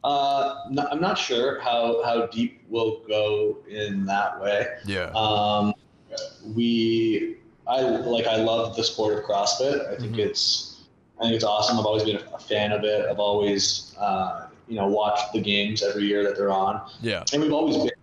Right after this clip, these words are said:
Speaker 1: sort of involved, uh, in it just because of the nature of our, our business.
Speaker 2: Yeah.
Speaker 1: Um, but, uh, I'm, I'm not sure in terms of sponsorship, or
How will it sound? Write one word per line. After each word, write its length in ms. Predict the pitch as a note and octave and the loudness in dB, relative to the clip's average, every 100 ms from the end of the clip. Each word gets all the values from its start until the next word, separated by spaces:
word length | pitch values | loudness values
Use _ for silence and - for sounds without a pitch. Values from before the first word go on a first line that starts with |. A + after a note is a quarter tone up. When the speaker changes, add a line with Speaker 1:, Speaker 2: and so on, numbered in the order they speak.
| - | -8
Speaker 1:
sort 280 | - A2 G#2+ | -2 0 2
of 220 | G#2 - | 0 -2
involved, 840 | G#2+ G#2+ G2 G2 G#2 G#2 - - - - | -4 -2 0 2 2 0 -4 -12 -20 -8
uh, 340 | G#2 G#2 G2+ G#2 B2+ | -2 0 0 0 -2
in 140 | B2 | 0
it 340 | C3 - - | 0 -2 -6
just 300 | - A2+ - | -8 -8 -6
because 440 | G#2 - - A#2 A2 | -8 -10 -6 -2 0
of 80 | F#2 | 0
the 80 | G2 | 0
nature 320 | F#2+ - G2+ | 2 2 2
of 100 | G2 | 2
our, 340 | F#2+ F#2+ F#2 | 2 0 0
our 100 | G2 | -4
business. 640 | F#2 F#2+ A#2 C#3+ - - - | -2 -2 0 0 0 -2 -6
Speaker 2:
Yeah. 220 | A#2 D#2+ - - | -4 -4 -8 -6
Speaker 1:
Um, 500 | G#2 G2+ G2+ G2+ F#2+ - - - - - - - - A2 - | -2 2 2 2 0 -2 -14 -10 -8 -10 -16 -20 -20 -8 -2
but, 540 | A#2 G#2+ - - - | 0 2 0 -2 -2
uh, 500 | A#2 A#2 A2 A2 - - | 0 2 2 2 2 0
I'm, 160 | D3 C#3 | 0 2
I'm 60 | |
not 140 | D3+ D3+ | 2 2
sure 200 | F3+ B2 | 2 2
in 80 | G#2 | 2
terms 180 | A2+ | 2
of 60 | G#2+ | 2
sponsorship, 720 | - G#2+ G#2 G#2+ A2+ A2 A2 | 2 0 0 0 2 0 2
or 480 | G#2+ G2+ F#2+ G2 | 2 2 2 0